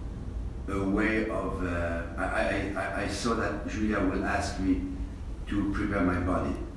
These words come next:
and maybe, uh, let, let's see, maybe in, in my mind,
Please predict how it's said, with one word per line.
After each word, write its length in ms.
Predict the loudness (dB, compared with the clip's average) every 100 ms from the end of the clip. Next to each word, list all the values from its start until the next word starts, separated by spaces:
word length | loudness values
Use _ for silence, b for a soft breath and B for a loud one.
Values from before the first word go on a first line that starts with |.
| -8 -8 -6 -6 -6 -6 -6 -2
and 400 | 0 2 2 2
maybe, 420 | 4 4 4 4
uh, 260 | 4 2 0 -4 -6 -8 -8 -10 -10 -10 -10 -10 -10 -8 -8 -8 -8 -10 -8 -6 -2
let, 200 | -2 -2 -4 -6 -8 -8 -8 -8 -8 -8 -8 -10 -8 -6 -4
let's 220 | -2 -2
see, 140 | 0
maybe 260 | 2 2 4
in, 180 | 4 4
in 140 | 2
my 120 | 2 4
mind, 500 | 4 4 4 2